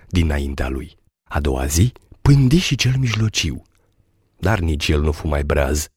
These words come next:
ci se întoarse la tatăl său cu nasul în jos. Ei spuseră că, până la miezul nopții, o duc cum o duc, dar că după aceea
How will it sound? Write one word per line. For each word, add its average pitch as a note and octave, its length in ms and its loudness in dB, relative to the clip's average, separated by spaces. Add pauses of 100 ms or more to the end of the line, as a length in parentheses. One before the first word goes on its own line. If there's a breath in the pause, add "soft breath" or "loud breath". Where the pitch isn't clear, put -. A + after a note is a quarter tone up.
(200)
ci C#3 100 4
se C3 80 4
întoarse D3 400 2
la G2 100 6
tatăl E2+ 300 2
său D2 280 0
cu - 120 -8
nasul C#2 340 -6
în C#2+ 120 -2
jos. C2+ 440 -8 (460)
Ei E2+ 140 4
spuseră D#2+ 540 -2
că, D2+ 340 0
până F2 220 2
la D2+ 120 0
miezul D2+ 340 -2
nopții, F2 500 -4 (260)
o C#3+ 140 4
duc E3+ 220 2
cum F2 220 -2
o C#2+ 80 -4
duc, C#2 340 -14 (300)
dar A2+ 220 2
că G#2 140 0
după G2+ 260 2
aceea F#2 480 0